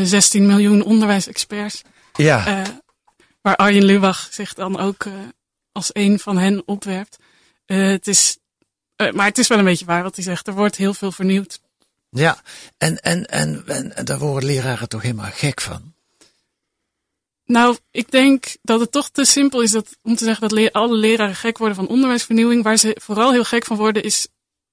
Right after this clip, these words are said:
Speaker 1: van bovenaf opgelegde onderwijsvernieuwing.
Speaker 2: Maar dat is toch met bijna elke onderwijsvernieuwing aan de hand?
Speaker 1: Nou, wel als het vanuit de politiek komt, maar niet
Speaker 2: Ja.
Speaker 1: als een groep mensen zegt, "Wij willen het anders doen en wij gaan een school stichten," een groep leraren.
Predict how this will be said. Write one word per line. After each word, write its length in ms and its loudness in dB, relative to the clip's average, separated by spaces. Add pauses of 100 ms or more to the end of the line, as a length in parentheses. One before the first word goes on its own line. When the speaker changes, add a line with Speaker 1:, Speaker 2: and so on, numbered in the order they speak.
(240)
Speaker 1:
van 200 2
bovenaf 500 2
opgelegde 680 -2
onderwijsvernieuwing. 800 -8 (140)
Speaker 2:
Maar 220 -6
dat 200 -6
is 120 -6
toch 180 -6
met 160 -8
bijna 320 -4
elke 300 -10
onderwijsvernieuwing 920 -6
aan 160 -6
de 60 0
hand? 460 -4 (240)
Speaker 1:
Nou, 180 4
wel 200 6
als 100 6
het 120 2
vanuit 280 4
de 60 -10
politiek 420 -2
komt, 260 -2
maar 140 2
niet 280 6
Speaker 2:
Ja. 60 -4
Speaker 1:
als 240 2
een 80 -2
groep 220 -2
mensen 380 2
zegt, 480 -4
"Wij 160 -2
willen 160 0
het 80 -2
anders 300 2
doen 240 -4
en 60 -6
wij 120 -2
gaan 120 -4
een 60 -2
school 280 -2
stichten," 380 -2
een 60 -10
groep 140 -6
leraren. 540 -2